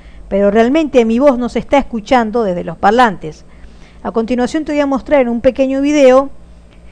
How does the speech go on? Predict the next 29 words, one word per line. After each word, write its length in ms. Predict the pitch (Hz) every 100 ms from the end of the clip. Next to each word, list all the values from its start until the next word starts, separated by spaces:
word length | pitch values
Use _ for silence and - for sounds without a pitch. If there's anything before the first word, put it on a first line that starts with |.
| - - - -
eh, 440 | 220 208 196 190 -
esto, 480 | 175 - - 160 147 156
de 120 | 180
que 120 | 190
las, 320 | 180 180 -
mi 200 | 196 202
voz 120 | 214 214
no 80 | 226
se 80 | 226
escucha. 500 | 214 233 208 - - - - 233
La 180 | 262 277
voz 360 | 381 392 - - -
mía 360 | 269 302 339 339
en 60 | 285
este 200 | 277 269
momento 480 | 262 277 320 320
no 80 | 269
está 240 | 269 - 302
saliendo 540 | 269 247 269 269 269
de 80 | 247
las 120 | 226
cornetas. 520 | - 220 220 - 175 -
La 120 | -
cámara 360 | 226 226 294 220
me 80 | 202
puede 240 | 208 214
grabar 340 | 214 214 220 220
a 40 |
distancia, 600 | 208 - 254 226 - 170